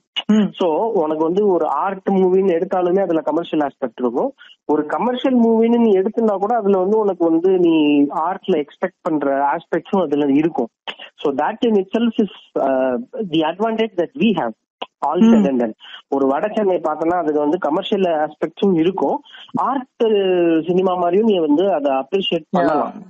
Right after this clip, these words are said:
Speaker 2: So நீ அப்படி இருக்கும்போது, அஹ், அஹ், சசிகுமார் எடுத்தப்போ சென்னையில, தமிழ்நாட்டுல சூப்பரா ஓடிச்சு சுப்பிரமணியபுரம். Absolutely no doubts about it.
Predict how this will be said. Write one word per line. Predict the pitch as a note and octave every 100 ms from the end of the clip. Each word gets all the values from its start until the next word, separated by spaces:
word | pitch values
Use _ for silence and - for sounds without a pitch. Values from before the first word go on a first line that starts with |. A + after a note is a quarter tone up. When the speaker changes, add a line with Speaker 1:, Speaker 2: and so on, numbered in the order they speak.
| - - _ _ _ _ _ -
Speaker 2:
So | F4+
நீ | D4+
அப்படி | G#3+ G#3 C#4
இருக்கும்போது, | C#4+ C#4 D#4 D4+ C4 C4+ F#4 E4 A3+ F3+ D3+ D3+ D3 C#3 - D#3+
அஹ், | F#3 D#3 D3 C#3 C#3 -
அஹ், | F#3+ D#3 D3
சசிகுமார் | D#3 D#3 A3 A3+ A3 G#3 F#3+ E3+ E3 E3 D3+
எடுத்தப்போ | D#3 D3+ - F3+ D#3+ B2+ D3+ A#3 - - -
சென்னையில, | - F3+ A#3+ A#3+ A#3+
தமிழ்நாட்டுல | A3 G#3+ C#4 C4 B3 A#3+
சூப்பரா | - B3+ C#4+ C4
ஓடிச்சு | G#3+ E3+ C#3+
சுப்பிரமணியபுரம். | C#3+ D#3 E3 D3 C3 A#2+ A#2+ -
Absolutely | C#3 D#3 G#3 B3 B3 B3+
no | A3+ G#3+
doubts | G3+ F3 E3+ -
about | C3+ B2 A2+
it. | _